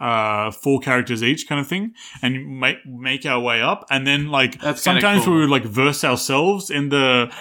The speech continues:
Speaker 1: in the thing. And, like,
Speaker 2: <laughs>
Speaker 1: um, we would, like, have to choose which character we wanna, um, keep because o-, often we would just choose at random.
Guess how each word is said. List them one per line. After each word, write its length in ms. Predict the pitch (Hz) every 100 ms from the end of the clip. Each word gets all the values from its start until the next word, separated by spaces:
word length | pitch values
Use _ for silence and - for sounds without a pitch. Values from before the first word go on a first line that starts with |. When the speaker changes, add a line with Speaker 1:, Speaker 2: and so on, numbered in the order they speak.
| 131 143
Speaker 1:
in 160 | 139
the 120 | 139
thing. 200 | 135 175
And, 200 | 208 160
like, 240 | 139 131 123
Speaker 2:
<laughs> 40 |
Speaker 1:
um, 540 | 175 135 123 120 117 107 - - -
we 80 | 131
would, 100 | 131
like, 160 | 127 127
have 120 | 139
to 80 | 135
choose 360 | - 135 131 117
which 240 | 127 -
character 340 | 117 123 127
we 140 | 127 127
wanna, 420 | 127 127 123 120
um, 420 | 127 120 113 113 -
keep 260 | 165 196
because 240 | 151 143 151
o-, 180 | 175 175
often 320 | 175 185 151
we 80 | 131
would 100 | 117
just 240 | 143 -
choose 180 | - 120
at 100 | 120
random. 480 | 110 113 127 170 202